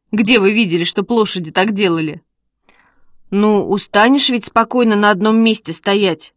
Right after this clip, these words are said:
говорю я. «Ещё Ваня на мне верхом сидит. Знаете, какой он тяжёлый.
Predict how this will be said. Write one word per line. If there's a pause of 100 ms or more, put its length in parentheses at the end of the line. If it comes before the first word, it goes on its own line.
говорю
я. (420)
«Ещё
Ваня
на
мне
верхом
сидит. (340)
Знаете,
какой
он
тяжёлый.